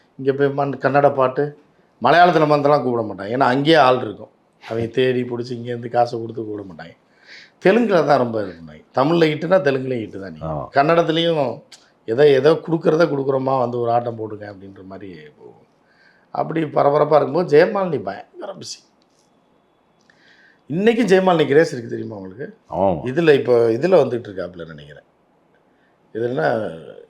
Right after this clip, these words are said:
Speaker 1: அஹ், சோஷியல் மீடியால
Speaker 2: சோஷியல் மீடியா.
Speaker 1: ரீல்ஸ் போட்டுட்டு இருக்காப்புல, ரீல்ஸ் அது இதெல்லாம் போட்டு.
Speaker 2: ஜெயமாலினியா?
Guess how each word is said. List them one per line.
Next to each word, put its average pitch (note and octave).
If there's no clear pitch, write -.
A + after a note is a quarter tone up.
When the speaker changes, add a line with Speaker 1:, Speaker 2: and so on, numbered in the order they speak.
Speaker 1:
அஹ், G#2
சோஷியல் D3+
மீடியால G2
Speaker 2:
சோஷியல் B2
மீடியா. F3+
Speaker 1:
ரீல்ஸ் F3
போட்டுட்டு A#2
இருக்காப்புல, E2
ரீல்ஸ் B2
அது G2
இதெல்லாம் F#2+
போட்டு. -
Speaker 2:
ஜெயமாலினியா? A#2+